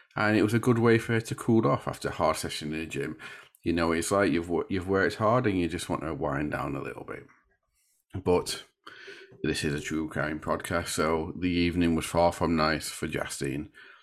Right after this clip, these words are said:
as on that day, she never made it home. Her mother was immediately worried. Due to the close nature of their relationship, she knew straight away that if anything, absolutely anything, would have stopped her from arriving home on time, she would have told her mum.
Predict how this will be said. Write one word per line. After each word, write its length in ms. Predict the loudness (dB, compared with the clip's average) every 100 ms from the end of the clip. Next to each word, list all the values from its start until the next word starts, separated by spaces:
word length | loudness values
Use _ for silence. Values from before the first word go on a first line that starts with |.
| _
as 140 | -4 0
on 140 | 2
that 180 | 2 0
day, 360 | 0 0 0 -4 -14
she 200 | -4 -2
never 240 | -2 -2
made 220 | -6 -6
it 120 | -10 -10
home. 400 | -12 -12 -16 -20 _ _ _ _ _ _ -8
Her 100 | -2
mother 420 | -2 0 -2 -4 _ -6
was 160 | -2
immediately 480 | 2 2 2 0 -2
worried. 380 | -4 -4 -6 -12 -20 -20 _ _
Due 140 | -2 -2
to 120 | -2
the 100 | -4
close 360 | -2 -2 0 -2
nature 300 | -2 0 -2
of 120 | -2
their 140 | -2
relationship, 680 | -2 -2 -2 -2 0 0 0 -8 -20 -20 _
she 220 | -6 -2
knew 180 | 2 0
straight 400 | -2 -4 -4 -2
away 320 | -2 0 0
that 140 | -2
if 80 | -4
anything, 640 | -2 0 0 -2 -6 -8 _
absolutely 440 | -8 -6 -6 -8 -6
anything, 560 | 0 0 0 -2 -4 -6 -12 -20 -20 -20 _ _ _ -4
would 180 | -2 -2
have 120 | -2
stopped 260 | -2 -2
her 80 | -6
from 200 | -4 -4
arriving 460 | -2 0 0 0 0
home 300 | -2 -2 -2
on 100 | -2
time, 400 | -2 -2 -2 -8
she 200 | -10 -6
would 120 | -4
have 100 | -4
told 240 | -6 -4 -4
her 60 |
mum. 280 | -6 -8 -10